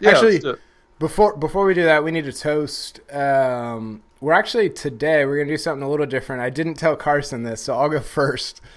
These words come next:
Speaker 2: 'cause he's not prepared. But, uh, we're gonna toast somebody within the basketball program. Basketball starts on Friday.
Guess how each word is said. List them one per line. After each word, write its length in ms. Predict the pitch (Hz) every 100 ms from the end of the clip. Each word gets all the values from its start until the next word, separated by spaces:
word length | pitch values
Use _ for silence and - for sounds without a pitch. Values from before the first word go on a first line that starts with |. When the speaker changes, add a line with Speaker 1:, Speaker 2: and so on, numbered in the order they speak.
| - - -
Speaker 2:
'cause 180 | 139 160
he's 120 | 139
not 200 | 156 -
prepared. 480 | 127 151 139 127 113
But, 340 | 135 135 131 _ _ _ -
uh, 120 | 143
we're 80 | 165
gonna 120 | 185 175
toast 460 | 202 196 - -
somebody 320 | - 185 180 170
within 220 | 151 156
the 60 |
basketball 520 | 120 131 131 - 120 113
program. 420 | 120 110 110 104
Basketball 380 | 143 147 156 151
starts 280 | 160 151
on 140 | 143 120
Friday. 600 | - 147 147 143 143